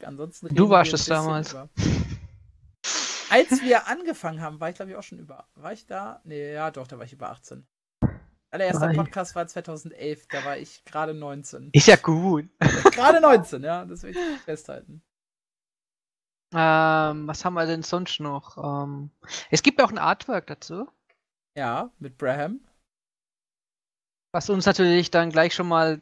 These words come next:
Speaker 2: dazu führt, dass Braham wahrscheinlich der Protagonist dieser Episode ist.
Speaker 1: Oh
Speaker 2: Wer hätte das
Speaker 1: nein, wer
Speaker 2: gedacht?
Speaker 1: hätte das gedacht, nachdem
Speaker 2: Aber
Speaker 1: er
Speaker 2: er
Speaker 1: beim
Speaker 2: hat jetzt
Speaker 1: letzten Mal
Speaker 2: Haare.
Speaker 1: besoffen seinen Bogen verspielt hat?
Speaker 2: <laughs>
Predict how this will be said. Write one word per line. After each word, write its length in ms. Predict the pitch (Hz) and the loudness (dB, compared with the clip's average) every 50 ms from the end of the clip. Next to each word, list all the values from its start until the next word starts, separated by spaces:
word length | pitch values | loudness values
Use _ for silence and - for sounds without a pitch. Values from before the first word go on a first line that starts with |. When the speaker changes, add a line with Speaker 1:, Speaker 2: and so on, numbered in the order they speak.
| _ _ | _ _
Speaker 2:
dazu 400 | - 156 156 151 - - 170 160 | -6 -6 -6 -6 -6 -8 -8 -8
führt, 380 | 151 - - 165 165 165 160 - | -8 -6 -4 -2 -2 -2 -2 -4
dass 160 | 151 - - | -6 -6 -8
Braham 480 | - - 156 156 151 151 156 156 156 151 | -10 -6 -4 0 0 2 0 0 -2 -4
wahrscheinlich 560 | 151 151 - 151 151 151 151 156 147 - - | -6 -4 -4 -2 -2 -2 -4 -6 -8 -8 -8
der 160 | - 139 151 | -8 -6 -6
Protagonist 640 | - - 160 151 151 - - 165 156 160 160 - - - | -2 -2 0 0 2 0 0 0 0 0 -2 -4 -4 -6
dieser 200 | 160 - 165 160 | -4 -2 -2 -2
Episode 480 | 156 165 - - 165 156 160 160 165 | -2 -4 -6 -4 -4 -4 -4 -4 -6
ist. 180 | 175 - - - - - _ | -6 -8 -10 -12 -18 -10 _
Speaker 1:
Oh 100 | 196 202 | 8 10
Speaker 2:
Wer 80 | 226 240 | 10 10
hätte 100 | 226 247 | 10 10
das 100 | 269 285 | 8 8
Speaker 1:
nein, 100 | 277 220 | 8 6
wer 60 | 190 | 6
Speaker 2:
gedacht? 160 | 185 170 170 | 6 6 6
Speaker 1:
hätte 160 | 185 185 233 - | 6 4 2 2
das 240 | 220 214 202 - | 2 2 2 0
gedacht, 400 | - 240 226 262 269 285 - - - | -2 2 4 6 6 4 4 -2 -6
nachdem 440 | 196 180 180 175 - 196 190 185 190 | -4 -2 -2 -2 -2 -2 -2 0 0
Speaker 2:
Aber 80 | - 190 | 4 4
Speaker 1:
er 60 | 175 | 6
Speaker 2:
er 40 | 175 | 6
Speaker 1:
beim 60 | 170 | 6
Speaker 2:
hat 100 | 208 185 | 4 2
jetzt 120 | - - - - | 0 0 0 2
Speaker 1:
letzten 40 | 240 269 | 4 4
Mal 80 | 320 - | 6 4
Speaker 2:
Haare. 100 | 196 175 | 4 2
Speaker 1:
besoffen 380 | 208 170 208 214 208 - 220 | 0 2 2 0 0 0 0
seinen 220 | 196 220 220 208 208 | 2 2 2 4 4
Bogen 300 | 262 302 359 349 269 214 | 4 4 4 4 2 2
verspielt 520 | 202 208 180 - - 202 170 185 - - - | 2 0 0 0 -2 -2 -2 -2 -4 -4 -6
hat? 320 | 202 - - - - - _ _ _ _ _ _ _ _ _ _ _ _ _ _ _ _ _ _ _ _ _ _ _ _ _ _ _ _ _ _ _ _ _ _ - | -6 -8 -8 -14 -20 -20 _ _ _ _ _ _ _ _ _ _ _ _ _ _ _ _ _ _ _ _ _ _ _ _ _ _ _ _ _ _ _ _ _ _ -2
Speaker 2:
<laughs> 580 | - - - 226 - 262 - 220 - - - | -2 -2 -2 -2 -4 -4 -6 -6 -10 -14 -16